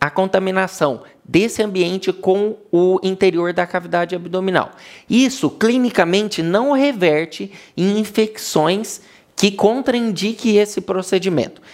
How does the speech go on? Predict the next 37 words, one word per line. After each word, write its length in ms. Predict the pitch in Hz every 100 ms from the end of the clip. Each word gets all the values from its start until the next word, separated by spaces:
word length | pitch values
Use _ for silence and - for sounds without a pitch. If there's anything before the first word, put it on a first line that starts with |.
| -
Então, 440 | 156 180 185 220 - - -
é 180 | - 185
um 160 | 202 202
acesso, 540 | 196 - 156 170 -
sim, 320 | - - 180
que 140 | 196 208
pode 340 | - 160 165
ser 180 | - 190
feito. 320 | - - - - -
Mas 140 | - 214
eu 60 |
vou 120 | 285 277
mostrar 300 | 226 - 151
pra 140 | 147
vocês 340 | 131 - 123
nesse 320 | 117 180 202 151
vídeo 260 | 131 113
aqui 320 | 117 - 190 - - - -
como 300 | 247 277 262
eu 80 |
sugiro 420 | 254 233 185 196 202
que 140 | 208
seja 340 | 196 185 165
retirada. 560 | 170 170 - 156 98 - - - -
Como 260 | - 285 330
o 40 |
foco 460 | 240 - 180 175 165
nosso 420 | 139 123 107 - -
é 160 | 170
cirurgia 520 | 208 190 160 143 135
minimamente 760 | 135 156 190 170 139 131 123 -
invasiva, 640 | 113 107 113 170 160 123 - - - - -
e 280 | 143 170 165
ela 440 | 156 147 139 -
se 240 | - - 156
divide 560 | 156 143 139 139 135
em 200 | 123 104